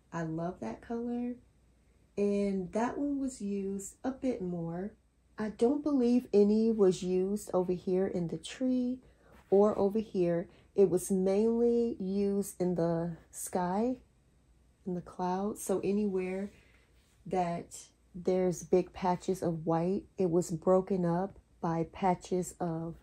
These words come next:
the white A B. There are a total of sixty thousand two hundred and seventy drills in this one.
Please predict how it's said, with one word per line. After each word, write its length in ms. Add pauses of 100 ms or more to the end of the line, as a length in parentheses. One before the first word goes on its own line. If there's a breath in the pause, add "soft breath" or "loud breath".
(160)
the 100
white 300
A 140
B. 420 (420)
There 220
are 260
a 60
total 640
of 240
sixty 560
thousand 680
two 360
hundred 360
and 140
seventy 640
drills 480
in 160
this 260
one. 220